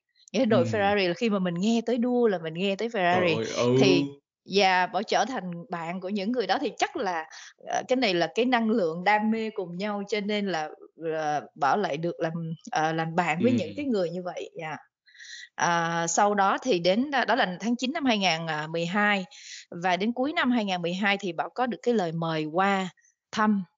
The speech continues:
Speaker 1: tổng hành dinh của Ferrari ở
Speaker 2: Ừm.
Speaker 1: Maranello bên Ý.
Speaker 2: Ừm.
Speaker 1: Thì khi mà Bảo qua đến thì Bảo được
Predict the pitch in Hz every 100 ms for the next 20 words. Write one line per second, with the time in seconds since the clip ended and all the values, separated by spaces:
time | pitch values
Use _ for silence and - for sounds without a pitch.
0 | _ - 160 269 269 180 190 202 196 165
1 | 170 170 175 185 170 147 - _ _ -
2 | - - 147 147 233 117 202 196 196 196
3 | 190 190 190 190 269 403 _ _ _ _
4 | _ - 113 107 98 98 185 - 233 220
5 | 196 165 147 175 220 202 240 254 160 165
6 | 190